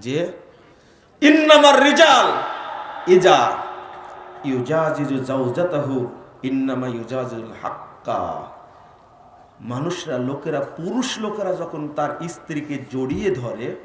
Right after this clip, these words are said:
তখন সরাসরি আল্লাহকেই জড়িয়ে ধরে। থামেন, থামেন, শেষ করে নি তো।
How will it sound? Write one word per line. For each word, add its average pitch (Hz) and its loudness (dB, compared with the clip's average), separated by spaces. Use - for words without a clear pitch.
তখন 185 -4
সরাসরি 175 -6
আল্লাহকেই 131 -6
জড়িয়ে 123 2
ধরে। - -14
থামেন, 147 -10
থামেন, 131 -10
শেষ 151 -10
করে 165 -4
নি 151 -10
তো। 123 -14